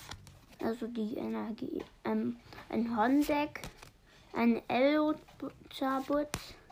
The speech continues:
ein Poltio, ein Klita,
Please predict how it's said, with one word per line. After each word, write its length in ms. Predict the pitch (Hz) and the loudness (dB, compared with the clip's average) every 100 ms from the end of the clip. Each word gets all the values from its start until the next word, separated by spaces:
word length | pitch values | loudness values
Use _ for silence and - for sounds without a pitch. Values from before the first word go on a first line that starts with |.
| - - - - - | -20 -20 -20 -18 -4
ein 220 | 226 226 | -2 -2
Poltio, 960 | - 226 233 262 - 294 302 294 285 302 - - - - - - - - | -2 0 2 0 0 0 2 2 2 0 -6 -12 -20 -20 -20 -20 -18 -6
ein 280 | 220 220 220 | -2 0 -2
Klita, 760 | - 233 254 262 - 294 302 | -6 0 0 0 -2 0 0